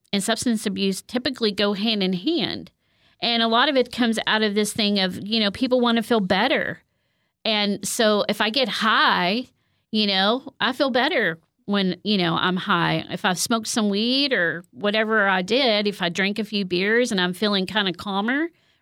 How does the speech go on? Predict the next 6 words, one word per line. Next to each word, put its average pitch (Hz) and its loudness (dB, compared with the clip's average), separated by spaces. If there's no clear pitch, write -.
right? 208 0
So 233 2
it's 233 -2
this, 208 -2
um, 180 0
wanting 269 4